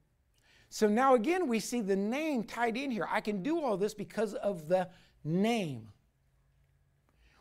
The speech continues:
When I say, "In the name of Jesus," and I understand what it really means, like going back to my example of the power of attorney, and I'm in a bank, say, "No,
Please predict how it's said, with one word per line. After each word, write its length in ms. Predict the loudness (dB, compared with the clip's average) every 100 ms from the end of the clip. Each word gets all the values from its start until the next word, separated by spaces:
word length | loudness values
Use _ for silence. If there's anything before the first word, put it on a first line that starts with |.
| _
When 160 | 0
I 220 | 4 6 4
say, 720 | 0 6 8 8 6 2 -2 -12 _ _ _ _ _ _ _ _ _ _ _ _ 6
"In 220 | 8 8
the 120 | 6
name 360 | 6 4 4 4
of 180 | 4
Jesus," 840 | 2 0 4 6 4 2 -2 -2 -10 -8
and 180 | -8 -2
I 260 | 2 4 2
understand 1120 | -4 0 2 0 -2 -2 -2 -2 -2 -4 -6 -10 _ _ _ _ _ _ _ _ _ _ _ -20 8
what 200 | 10 12
it 80 | 10
really 340 | 10 10 10
means, 320 | 8 4 4
like 140 | 4 4
going 160 | 6
back 180 | 6 6
to 100 | 6
my 120 | 2
example 460 | 0 0 -2 0 0
of 60 | 0
the 60 |
power 180 | 2 2
of 80 | 2
attorney, 240 | -2 -2
and 120 | 0
I'm 140 | 0 0
in 80 | 0
a 60 |
bank, 260 | 4 4 2
say, 140 | -4
"No, 180 | -2 -2